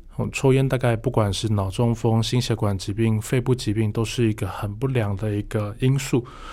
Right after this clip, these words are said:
我们抽烟它可以让我们的血管周状硬化跟收缩的情况变严重，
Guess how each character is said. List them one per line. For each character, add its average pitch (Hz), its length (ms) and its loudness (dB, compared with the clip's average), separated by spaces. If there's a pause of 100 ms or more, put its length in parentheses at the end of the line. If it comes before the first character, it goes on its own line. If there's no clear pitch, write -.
(260)
我 117 80 -2
们 117 240 4
抽 165 240 8
烟 170 140 8
它 165 120 2
可 143 160 2
以 123 60 6
让 123 240 4
我 - 20 2
们 104 120 2
的 98 80 2
血 104 280 0
管 101 320 0 (200)
周 120 160 2
状 117 240 2
硬 123 180 2
化 110 300 0
跟 117 180 0
收 117 240 2
缩 120 180 0
的 113 120 2
情 - 240 -2
况 110 260 0
变 110 240 2
严 98 240 -2
重， 107 180 0